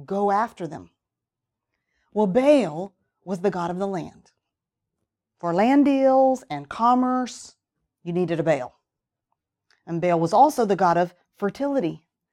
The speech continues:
So to get your crops to grow and your cows to have calves and your wives to have children, you needed to appease Baal.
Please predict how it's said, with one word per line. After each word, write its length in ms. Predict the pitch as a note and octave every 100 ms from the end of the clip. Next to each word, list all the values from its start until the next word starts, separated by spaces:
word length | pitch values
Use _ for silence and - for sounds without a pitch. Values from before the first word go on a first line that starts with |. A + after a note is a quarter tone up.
| _ _
So 140 | - G#3+
to 80 | F3
get 220 | B3+ B3
your 100 | -
crops 400 | - F#3 G#3 -
to 100 | C#4
grow 600 | B3+ C4 B3+ B3+ B3 B3+ F3+
and 100 | D#3+
your 140 | D#3
cows 400 | D#3+ G3+ G3+ G#3+
to 80 | G3+
have 200 | F3+ E3
calves 560 | G#3 G#3 G3+ G3+ G3 E3+
and 100 | D#3
your 140 | D3
wives 360 | D3 F3+ G#3+ G#3+
to 80 | G#3+
have 160 | F#3+
children, 340 | E3+ F#3+ F3+ F3+ _ _ _ _ _ _ _
you 180 | F3+ A#3
needed 260 | G3+ E3 D#3+
to 140 | F3
appease 340 | D#3+ - D3+ -
Baal. 360 | F#3 B2+ -